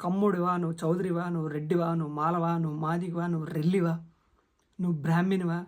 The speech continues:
నువ్వు వైశ్యవా అని అడగరు, గుర్తుపెట్టుకోండి. అది ఇండియన్ అని అడుగుతారు.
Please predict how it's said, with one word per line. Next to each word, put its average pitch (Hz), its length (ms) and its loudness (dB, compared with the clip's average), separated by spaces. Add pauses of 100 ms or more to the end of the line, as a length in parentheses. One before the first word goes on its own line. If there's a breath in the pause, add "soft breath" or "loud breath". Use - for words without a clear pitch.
నువ్వు 160 220 0
వైశ్యవా 175 340 2
అని 180 120 0
అడగరు, 151 260 -4
గుర్తుపెట్టుకోండి. 160 520 -8
అది - 80 -20 (840)
ఇండియన్ 190 340 6
అని 170 140 0
అడుగుతారు. 143 320 -12